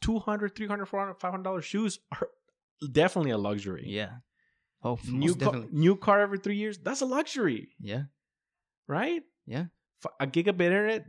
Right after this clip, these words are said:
Speaker 1: that's definitely a luxury.
Speaker 2: Mm-hmm.
Speaker 1: Right?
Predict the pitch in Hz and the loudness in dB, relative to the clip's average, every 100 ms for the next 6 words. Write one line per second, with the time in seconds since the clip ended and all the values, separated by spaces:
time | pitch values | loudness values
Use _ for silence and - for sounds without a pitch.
0 | 131 147 156 131 208 233 131 117 170 170 | 4 6 6 6 6 6 2 6 4 4
1 | 113 107 139 185 _ 120 107 147 156 _ | 0 0 -2 -4 _ -12 -8 -8 -10 _
2 | _ - 110 117 156 | _ -10 -4 -4 -4